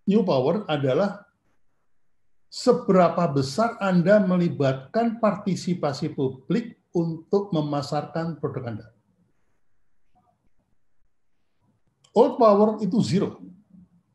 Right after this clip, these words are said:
Itu top down. Ada perintah dari atasan, kemudian diperintahkan ke bawahan untuk dijalankan.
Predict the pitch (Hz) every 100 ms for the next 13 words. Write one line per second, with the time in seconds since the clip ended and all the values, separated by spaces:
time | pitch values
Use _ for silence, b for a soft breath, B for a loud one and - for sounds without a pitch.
0 | _ _ _ 202 247 - 220 175 160 120
1 | 107 - _ _ _ _ _ _ _ _
2 | _ _ _ - 135 - 143 139 214 214
3 | 175 170 170 175 214 233 233 233 165 151
4 | 139 147 143 143 131 - 143 143 185 247
5 | 226 180 175 180 185 233 220 165 190 120
6 | 113 123 123 120 104